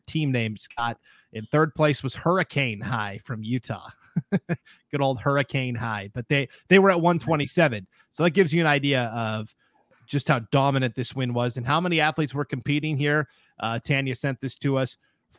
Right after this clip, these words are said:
Four thousand four hundred thirty-two athletes from a hundred and fifty-eight high schools and sixty-nine middle schools, covering seven different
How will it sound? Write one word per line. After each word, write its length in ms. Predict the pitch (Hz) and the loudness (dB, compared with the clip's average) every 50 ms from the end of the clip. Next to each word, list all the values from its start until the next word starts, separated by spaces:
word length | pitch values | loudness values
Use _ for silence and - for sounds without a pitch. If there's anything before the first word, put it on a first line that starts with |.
| - - | -8 0
Four 260 | - 190 202 233 240 | 2 4 6 6 4
thousand 540 | - - 185 135 127 131 131 120 143 143 - | 4 4 4 4 4 2 0 0 0 -2 -2
four 360 | - - - 180 196 226 220 | -6 -6 -2 0 2 4 2
hundred 500 | 151 - 165 156 151 127 135 147 143 123 | 2 2 2 0 0 0 0 -2 -2 -2
thirty-two 720 | - - - - 190 196 196 202 202 180 - - 175 156 | -6 -6 -2 0 0 2 2 0 -2 -2 0 2 2 2
athletes 500 | 135 120 117 - - 120 117 113 110 - | 2 2 -2 -4 -6 -6 -6 -6 -6 -10
from 220 | - - 147 135 127 | -8 -4 -4 -2 -2
a 80 | 120 | -4
hundred 580 | 117 - - - 196 220 226 165 196 208 202 180 | -6 -6 -6 -2 -2 0 0 2 4 4 4 4
and 180 | 143 127 113 - - | 2 -2 -2 -2 -2
fifty-eight 540 | 190 190 - - 160 147 147 139 131 - | -2 -2 -2 -2 -2 -2 -2 -2 -4 -4
high 180 | - - 131 131 | -4 -2 -2 -2
schools 480 | 123 - - - 127 117 123 120 - - _ _ _ - | -2 -4 -6 -6 -4 -2 -2 -4 -4 -8 _ _ _ -10
and 260 | - 113 107 110 120 | -8 -8 -6 -6 -8
sixty-nine 840 | - - - 233 - - - - 147 135 131 127 110 110 107 104 110 | -6 -4 -2 -2 -2 -4 -8 -10 -6 -4 -4 -4 -4 -4 -4 -4 -2
middle 220 | 127 147 147 135 | -2 0 0 -2
schools, 420 | - - - 143 131 127 123 - | -4 -4 -4 -2 -2 -2 -2 -4
covering 560 | - - 151 156 123 147 151 147 135 135 127 - _ _ _ _ | -2 0 0 0 2 2 2 2 0 0 -2 -4 _ _ _ _
seven 680 | - - - - - 185 170 165 151 160 156 156 131 - _ - | -10 -8 -4 2 4 6 6 6 6 4 2 2 0 -2 _ -4
different 440 | 123 143 139 - - 139 131 123 - | -2 -2 0 0 0 0 0 0 -2